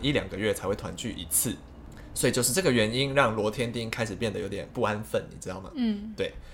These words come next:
Speaker 1: 根据在，同样是在中华市场的友人透露，罗天丁本来是一个就是穿着打扮很朴素的一个就是普通的水果摊摊贩，
Speaker 2: 嗯。
Speaker 1: 但突然间他就开始变得爱打扮了，然后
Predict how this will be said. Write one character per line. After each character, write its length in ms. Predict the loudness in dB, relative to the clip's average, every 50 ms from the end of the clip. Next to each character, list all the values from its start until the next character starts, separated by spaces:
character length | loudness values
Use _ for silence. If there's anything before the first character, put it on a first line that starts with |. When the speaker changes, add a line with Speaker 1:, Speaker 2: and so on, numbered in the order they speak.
| -16 -16 -16 -16 -18 -4 4
Speaker 1:
根 180 | 8 10 10 10
据 320 | 8 2 4 4 4 4
在， 440 | 4 4 4 6 6 6 4 4 2 -2 -4
同 160 | -2 0 2
样 100 | 2 2
是 80 | 4
在 100 | 4 4
中 240 | 4 6 4 2 2
华 160 | 2 0 0
市 220 | 2 0 0 -2 -2
场 160 | -4 -6 -6
的 80 | -6 -6
友 220 | -4 -4 -4 -2
人 200 | -4 -6 -6 -8 -4
透 260 | 2 4 4 6 8
露， 220 | 6 6 6 4 -2 -10 -14 -16 -16 -4 4
罗 140 | 6 6 8
天 180 | 8 6 6 6
丁 160 | 6 4 6
本 140 | 6 6 6
来 100 | 6 0
是 140 | 2 2
一 80 | 2 4
个 360 | 4 4 2 2 0 -4 -8 -12 -14 -12
就 100 | -10 -6
是 160 | -4 -4 -4
穿 240 | -2 0 0 2 4
着 100 | 4 2
打 120 | 2 2
扮 120 | 0 0
很 140 | 0 -2 -4
朴 220 | -6 -10 -8 -6 -4
素 200 | -4 -2 -2 0
的 140 | 0 -2
一 60 | -2 -2
个 320 | -2 -4 -2 -4 -6 -6 -8 -6
就 120 | -6 -4
是 60 | -4
普 180 | -6 -8 -10 -10 -6
通 120 | -4 -2
的 240 | -2 -2 -4 -6 -12 -14 -18 -16 -10
水 160 | -6 -4 -2
果 100 | -2 -2
摊 160 | -2 -4 -6 -6
摊 200 | -6 -6 -6 -2
贩， 200 | -2 -2 -2 -2 -10 -16 -10 -4
Speaker 2:
嗯。 200 | -2 -2 -2 -2 -6 -12 -18 -6 2
Speaker 1:
但 160 | 4 4 4
突 180 | 4 4 6 6
然 160 | 6 6 6
间 140 | 4 2 0
他 120 | 2 0
就 120 | 0 0 0
开 200 | 0 0 0 0
始 380 | 0 -2 -4 -6 -8 -8 -10 -14 -16 -18 -20 -20 -20 -20 -20 -20 -20 -20 -6 2
变 120 | 2 2 2
得 60 | 2
爱 120 | 2 0 0
打 140 | 0 -2 -8 -4
扮 140 | -2 -2 -2
了， 100 | -2 -4 -12 -16 -18 -20 -20 -18 -18 -18 -18 -18 -18 -20 -16 -6 0
然 100 | 4 6
后 300 | 6 6 4 4 0